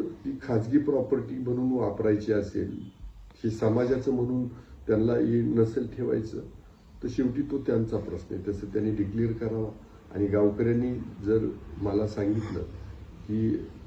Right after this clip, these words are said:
"आमदार साहेब, आता तुम्हाला थांबलं पाहिजे", तर मला काम, ठीक आहे, माझी जी भावना होती त्या सद्भावनेनं मी तिथं काम करत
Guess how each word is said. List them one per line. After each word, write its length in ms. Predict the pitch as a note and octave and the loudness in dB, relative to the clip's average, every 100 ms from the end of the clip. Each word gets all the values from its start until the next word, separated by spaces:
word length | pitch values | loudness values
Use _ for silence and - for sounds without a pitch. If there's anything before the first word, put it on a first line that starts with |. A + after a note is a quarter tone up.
| - | -4
"आमदार 260 | G#2 A2 | 0 2
साहेब, 340 | G#2+ A2 G#2 G#2 | 2 0 0 0
आता 180 | - G#2 | -4 -4
तुम्हाला 480 | G#2+ G#2+ G#2 A2 - - - | 0 2 2 0 -6 -8 -2
थांबलं 280 | G2 G#2 | 2 4
पाहिजे", 380 | G#2 F#2 D#2+ E2 D#2+ - - - - - | 2 0 -6 -8 -12 -18 -20 -20 -20 0
तर 200 | A#2+ B2+ B2+ - - - - | 2 2 -2 -10 -18 -20 -10
मला 460 | D#3 D3+ D3 D3 D3+ | -4 2 4 6 4
काम, 680 | - - C3+ D3 D#3 - | 0 -4 0 2 2 0
ठीक 500 | - - - D#3+ D3+ A2+ | -6 -12 -6 -2 0 2
आहे, 80 | F#2+ | 2
माझी 360 | G2 G#2 A2+ | 2 0 0
जी 140 | A2+ A#2 | 0 2
भावना 360 | A2 G#2+ A2+ | 2 4 4
होती 380 | A2 G#2+ - A#2 | 4 2 0 -2
त्या 180 | A2 G#2+ | 0 0
सद्भावनेनं 680 | - G#2 G2+ G#2 G#2+ A2 G#2+ | 2 0 2 2 2 2 2
मी 160 | A2+ | 0
तिथं 240 | G#2+ G2 G#2 | -2 -4 -4
काम 300 | G#2 G#2 A2 | -2 -2 -4
करत 420 | - A2 A2 | -2 4 4